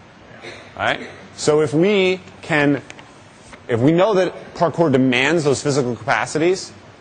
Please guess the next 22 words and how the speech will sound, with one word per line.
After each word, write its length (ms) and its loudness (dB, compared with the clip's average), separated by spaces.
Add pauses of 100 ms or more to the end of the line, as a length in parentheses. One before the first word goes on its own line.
(360)
then 160 2
we 80 4
can 160 0
find 600 2
ways 640 0 (380)
to 100 0
progressively 1040 0 (360)
demand 540 2
more 280 2
of 120 0
our 100 2
body 580 0 (760)
in 240 2
those 240 2
capacities 720 -2
through 220 0
training 320 -2
parkour. 400 -4 (880)
Does 180 -4
that 140 2
make 140 -2
sense? 400 -6